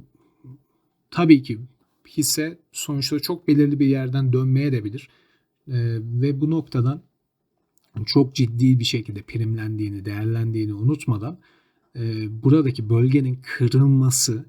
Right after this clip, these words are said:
gerçekten bizim için önem arz eder. Bence hatta ve hatta görüp arttırıyorum.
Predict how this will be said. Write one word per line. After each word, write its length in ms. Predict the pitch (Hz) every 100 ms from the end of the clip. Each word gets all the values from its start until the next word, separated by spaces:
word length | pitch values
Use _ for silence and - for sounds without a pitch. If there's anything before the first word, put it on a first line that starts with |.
| _
gerçekten 540 | 143 135 110 - 143 123
bizim 200 | 110 110
için 260 | 143 156 113
önem 240 | 123 127
arz 260 | 107 113 101
eder. 320 | 95 92 - _ _ _ _
Bence 600 | 123 147 180 151 131 170 -
hatta 480 | - 160 _ 139 127
ve 40 |
hatta 360 | 120 - - 151
görüp 360 | 131 120 127
arttırıyorum. 600 | 120 117 117 110 110 151